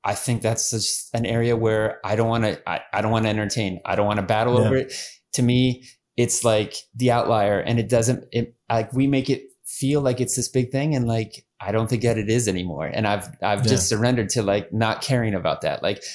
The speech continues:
Speaker 1: I want people to be, like, and it just feels like it's one more thing that divides. And when all I wanna do is, like,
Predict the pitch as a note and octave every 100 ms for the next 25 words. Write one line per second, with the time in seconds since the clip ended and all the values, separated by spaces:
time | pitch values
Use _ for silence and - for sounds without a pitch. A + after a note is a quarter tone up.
0 | - - A#2 A#2+ C3 B2+ A#2 A2+ A#2+ A2+
1 | A2+ G#2+ - - - - D3+ D3 D#3 F3
2 | F3 E3 E3+ D#3+ - D#3+ F3 E3+ D3+ -
3 | E3+ E3 B2+ A#2 - _ - B2 G#2+ A2+
4 | C3 D#3+ A#2+ - - B2 A#2+ A2+ - _
5 | _ _ _ - A#2 A2+ - A#2 C3+ C3+
6 | B2 A2+ A#2 B2 A2+ A2 G2+ F#2+